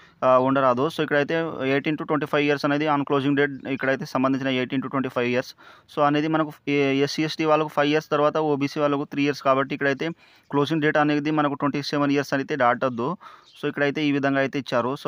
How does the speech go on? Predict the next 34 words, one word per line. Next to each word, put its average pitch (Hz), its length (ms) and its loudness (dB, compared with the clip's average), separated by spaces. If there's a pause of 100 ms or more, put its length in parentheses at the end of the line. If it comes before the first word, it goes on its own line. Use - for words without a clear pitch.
ఆ - 80 -2
తర్వాత 139 280 0
ఇక్కడ 139 120 -2 (560)
ఏజ్ 135 140 0
లిమిట్ 151 260 0
చూసుకున్న 151 260 -2 (100)
తర్వాత 139 220 2 (100)
నెక్స్ట్ - 220 -6
అయితే 139 200 -4
మనకు 139 240 -4
సంబంధించినది 135 680 -2
ఇక్కడ 127 140 -4 (560)
ఎస్సీ 139 180 -8 (180)
ఎంటీ 135 260 -2
అంటే 131 160 -4 (320)
సెక్యూరిటీ 139 380 -6
అసిస్టెంట్ 139 400 -6 (220)
మోటార్ 131 300 -2
ట్రాన్స్-, 127 240 -2 (300)
ట్రాన్స్‌పోర్ట్ 127 480 -2
సంబంధించిన 131 360 -2
అయితే 123 160 -6
ఇక్కడైతే 123 320 -4 (100)
ఈ - 80 -4
విధంగా 123 300 -2
ఇచ్చారు. 120 280 -6 (520)
So, - 140 -4
దీనికి 131 280 -4
సంబంధించిన 131 400 0
ఎగ్జామినేషన్ 127 540 -2
తర్వాత 123 220 -2 (120)
city 131 280 -6
of, 120 80 0 (120)
ఆ, - 20 -2